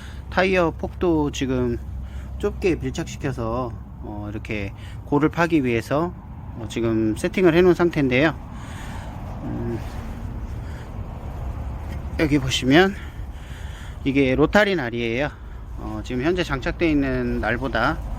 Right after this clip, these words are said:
훨씬 폭이 넓죠. 이 로타리 날으로 이제 교체를 해야 돼요.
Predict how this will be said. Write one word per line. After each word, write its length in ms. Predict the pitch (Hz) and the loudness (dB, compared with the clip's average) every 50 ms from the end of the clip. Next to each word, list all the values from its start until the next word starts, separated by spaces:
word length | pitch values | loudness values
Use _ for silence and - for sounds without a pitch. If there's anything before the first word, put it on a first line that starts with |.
| - - - - - - | -6 -6 -8 -8 -2 0
훨씬 300 | 196 196 - - 185 160 | 2 2 4 4 2 2
폭이 260 | - - 196 202 170 | 2 2 2 2 4
넓죠. 500 | 131 117 113 110 - - 117 113 143 156 - - - - - - - - - - - - - - - - - - - - - - - - | 4 2 2 0 0 0 0 2 0 -2 -4 -4 -6 -6 -6 -6 -4 -4 -4 -4 -4 -4 -4 -4 -4 -6 -6 -6 -6 -6 -6 -6 -4 -2
이 140 | - 123 123 | -2 0 0
로타리 640 | 120 127 127 - 180 180 180 175 165 156 151 143 139 | 0 0 2 4 4 4 4 4 2 2 2 0 2
날으로 600 | 127 117 113 113 127 123 127 120 117 113 113 110 - | 4 4 2 2 0 -2 -4 -4 -4 -4 -6 -6 -8
이제 220 | 107 - 113 107 | -6 -6 -6 -4
교체를 480 | - - 147 139 - 202 185 175 147 143 | -2 -2 0 2 4 4 4 4 2 0
해야 180 | 147 147 131 | 0 0 2
돼요. 380 | - 110 110 113 127 139 123 | 2 2 0 0 0 0 -2